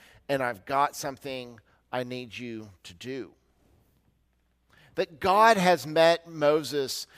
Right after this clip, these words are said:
in a low point of his life, that he has forgotten who he is, and he has even forgotten God's name. Did you catch that in that reading? Moses sits there and he has, you know, this conversation with the burning bush,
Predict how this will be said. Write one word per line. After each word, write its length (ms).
in 140
a 80
low 380
point 640
of 120
his 340
life, 460
that 140
he 160
has 120
forgotten 520
who 200
he 240
is, 540
and 160
he 120
has 220
even 220
forgotten 540
God's 380
name. 320
Did 160
you 120
catch 320
that 200
in 100
that 160
reading? 420
Moses 440
sits 260
there 320
and 100
he 80
has, 380
you 60
know, 80
this 180
conversation 760
with 160
the 80
burning 360
bush, 500